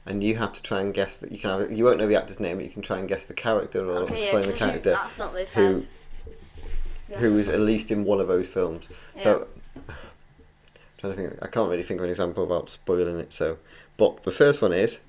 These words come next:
Speaker 1: Back to the Future Two and the Lord of the Rings trilogy. There's an actor that links somewhere.
Speaker 2: I don't
Speaker 1: Uh,
Speaker 2: know.
Speaker 1: so you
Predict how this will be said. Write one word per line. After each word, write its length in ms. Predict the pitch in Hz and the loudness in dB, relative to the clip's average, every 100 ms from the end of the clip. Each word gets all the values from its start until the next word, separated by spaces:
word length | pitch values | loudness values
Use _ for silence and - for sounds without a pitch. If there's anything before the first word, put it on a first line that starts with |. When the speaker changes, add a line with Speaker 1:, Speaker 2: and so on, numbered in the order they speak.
| - - | -16 -4
Speaker 1:
Back 180 | 95 - | -4 -2
to 100 | - | -6
the 40 | 139 | -4
Future 360 | 147 - 151 | -4 -2 -2
Two 380 | 151 113 98 139 - - - _ _ _ - - - - - - - | 0 2 2 0 -12 -20 -20 _ _ _ -20 -20 -16 -14 -8 -6 -2
and 180 | 98 98 | -2 0
the 60 | |
Lord 260 | 95 101 95 | 2 4 4
of 60 | 98 | 2
the 80 | 95 | 0
Rings 320 | 90 87 - | -2 -6 -10
trilogy. 480 | 90 82 - - - _ _ _ - - - - - | -8 -8 -10 -16 -20 _ _ _ -20 -20 -20 -20 -16
There's 160 | - | -6
an 140 | 104 - | -2 -2
actor 300 | 104 - 101 | -4 -6 -4
that 180 | 95 - | -4 -4
links 300 | 95 82 - | -6 -6 -8
somewhere. 300 | 85 85 85 - - - - - - - | -8 -6 -6 -8 -20 -20 -20 -20 -20 -16
Speaker 2:
I 80 | 240 | -10
don't 360 | - - 320 294 | -2 0 -2 -6
Speaker 1:
Uh, 120 | 220 | -8
Speaker 2:
know. 60 | |
Speaker 1:
so 240 | - 311 - - - - 113 | -6 -6 -6 -10 -12 -10 -4
you 380 | 113 104 117 | -4 -4 -8